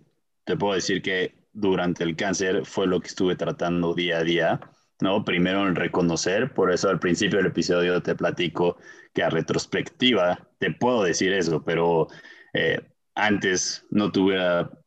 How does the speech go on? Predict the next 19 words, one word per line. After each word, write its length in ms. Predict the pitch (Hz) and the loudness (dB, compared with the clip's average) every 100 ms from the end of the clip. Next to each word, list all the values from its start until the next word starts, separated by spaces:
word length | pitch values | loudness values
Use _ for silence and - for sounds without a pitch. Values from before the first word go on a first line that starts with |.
| - | -12
sabido 460 | - 95 90 92 87 | -4 0 2 2 2
decir 420 | 82 - 87 80 | 0 0 0 0
por 260 | 90 82 | -2 -2
qué 220 | - 98 90 | -2 0 2
nace 320 | 90 87 - | 2 0 -2
el 100 | 78 | -2
cáncer 340 | 87 80 - | -2 -2 -2
en 80 | 82 | 0
mí. 160 | - 151 - _ _ _ | 0 -2 -8 _ _ _
Es 160 | 87 98 | -2 0
algo 200 | 95 85 | 0 0
que 100 | 92 | 0
he 40 | |
trabajado, 920 | 92 92 85 - 92 92 95 127 - _ _ _ | 0 2 2 2 2 4 2 0 -4 _ _ _
trabajé 720 | - 87 82 82 98 98 113 - | -4 -2 0 0 0 0 -2 -2
y 120 | 101 | -4
sigo 320 | - 113 104 | -2 0 0
trabajando, 720 | 98 85 80 113 95 80 95 - - - _ _ | 0 0 0 0 2 2 0 -2 -18 -20 _ _
eh, 480 | 104 85 80 76 76 | 0 2 2 -2 -4